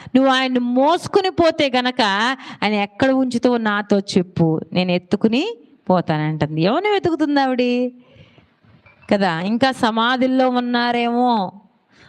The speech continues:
మా పితరులు సమాధుల్లోనే ఉన్నారేమో అని సున్నాలేసి, రంగులద్ది, దండలు పెట్టి, అగరత్తులు వెలిగించి, పూ-,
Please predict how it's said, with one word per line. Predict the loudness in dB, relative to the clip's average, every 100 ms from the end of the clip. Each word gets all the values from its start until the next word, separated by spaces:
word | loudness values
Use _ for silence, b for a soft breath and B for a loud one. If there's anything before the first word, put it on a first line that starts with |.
| b
మా | 0
పితరులు | 2 0 0 0 0
సమాధుల్లోనే | 0 0 2 2 0 2 0 0
ఉన్నారేమో | 0 -2 -2 -2 -2 0 2 2
అని | 0
సున్నాలేసి, | -2 -2 0 0 0 -2 -2 0
రంగులద్ది, | 2 0 0 0 2 0 0 0
దండలు | 2 0 0 -2 0
పెట్టి, | -2 -2 -2
అగరత్తులు | 0 0 -2 -2 -2
వెలిగించి, | 0 0 0 0
పూ-, | 0 2